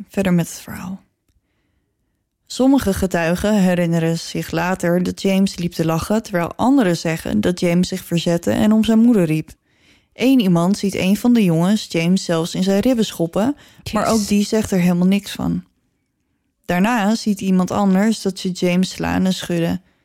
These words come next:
Speaker 1: Wat doet ze? Ze sluit het gordijn en gaat verder met haar leven.
Speaker 2: Nee, dit is echt heel erg.
Speaker 1: Dit is echt heel erg. Weer iemand anders, een oudere mevrouw, ziet de verwondingen van James en ziet hem huilen.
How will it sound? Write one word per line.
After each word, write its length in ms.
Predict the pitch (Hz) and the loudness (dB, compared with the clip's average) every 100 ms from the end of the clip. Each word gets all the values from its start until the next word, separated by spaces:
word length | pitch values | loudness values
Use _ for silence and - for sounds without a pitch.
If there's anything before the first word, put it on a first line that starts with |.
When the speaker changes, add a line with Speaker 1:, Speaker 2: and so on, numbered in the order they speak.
| _ _ | _ _
Speaker 1:
Wat 180 | - 196 | -4 0
doet 180 | 233 254 | 0 0
ze? 200 | 330 427 _ _ _ _ _ _ _ - | -4 -6 _ _ _ _ _ _ _ -10
Ze 160 | - | -8
sluit 360 | - 190 190 214 | -4 0 0 -2
het 120 | 226 | -2
gordijn 560 | 226 196 190 214 233 - | 0 0 2 2 0 -2
en 100 | - | -12
gaat 200 | 170 - - | -14 -14 -4
verder 240 | 160 175 | 0 2
met 140 | 180 180 | 2 2
haar 100 | 220 | 2
leven. 460 | 185 165 - 175 _ | 2 0 -4 -14 _
Speaker 2:
Nee, 800 | 196 196 220 233 214 190 180 180 | 2 4 4 4 4 4 2 0
dit 160 | 208 | -2
is 100 | 214 | -4
echt 220 | - 214 - | -6 -6 -2
heel 180 | 190 | -2
erg. 380 | 185 180 165 - - | -2 -4 -8 -12 -12
Speaker 1:
Dit 140 | 208 | -8
is 60 | - | -8
echt 140 | - | -8
heel 160 | - - | -8 -10
erg. 300 | - - _ _ _ _ _ _ | -12 -16 _ _ _ _ _ _
Weer 240 | - 247 320 | 0 2 4
iemand 260 | 240 180 - | 4 2 2
anders, 500 | 160 160 170 208 196 | 0 0 0 0 -2
een 120 | 185 | -4
oudere 340 | 185 226 208 | 0 2 2
mevrouw, 540 | 165 160 165 175 196 220 | 2 0 -2 -2 0 -2
ziet 240 | - 196 | -4 -4
de 80 | 180 | -2
verwondingen 500 | - 165 165 175 180 | -2 -2 0 0 0
van 180 | - 190 | 0 0
James 420 | 160 170 196 214 | 0 0 0 0
en 100 | 196 | -2
ziet 180 | 202 185 | -2 0
hem 100 | 208 | 2
huilen. 520 | 226 220 165 180 | 2 2 0 -2